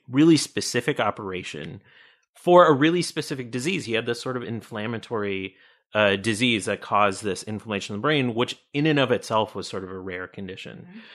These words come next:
Speaker 1: Uh, and so they're very cautious about it. Most of the headlines that we've seen about it have really run with it a little bit. Um, so I don't think there's any notion of, uh, businesses springing up saying, "We can cure you of phobias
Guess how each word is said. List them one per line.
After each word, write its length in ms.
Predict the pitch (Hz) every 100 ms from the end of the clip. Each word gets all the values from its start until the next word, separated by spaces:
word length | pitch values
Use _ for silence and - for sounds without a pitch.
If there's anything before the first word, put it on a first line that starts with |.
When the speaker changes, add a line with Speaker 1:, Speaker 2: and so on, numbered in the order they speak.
| - _ _
Speaker 1:
Uh, 260 | 117 110 101 - -
and 200 | 143 139
so 140 | -
they're 240 | 147 160 214
very 300 | 165 147 127
cautious 460 | - 123 - 113
about 260 | 113 98 95
it. 200 | 92 95 - _
Most 280 | 117 143 151
of 40 |
the 100 | -
headlines 520 | 139 143 127 127 120 113
that 80 |
we've 180 | 101 101
seen 220 | - 110
about 260 | 104 98 95
it 100 | 92
have 160 | - 104
really 280 | 107 104 98
run 600 | 95 110 110 117 123 107
with 200 | 87 104
it 160 | 87
a 60 | 95
little 260 | 101 98
bit. 300 | 92 90 92 - - - - 127
Um, 460 | 120 117 113 113 -
so 200 | - 160
I 120 | 143 160
don't 240 | 180 156
think 200 | 170 160
there's 260 | 143 127 -
any 380 | 123 117 110 -
notion 420 | 123 120 117 123
of, 240 | 110 98 95
uh, 360 | 92 92 92 117 120
businesses 460 | 151 147 139 123
springing 340 | - 117 113 104
up 160 | 95
saying, 300 | - 107 101
"We 100 | 110
can 220 | 110 113
cure 200 | 95 135
you 200 | 120 104
of 100 | 92
phobias 580 | - 120 110 98 95 90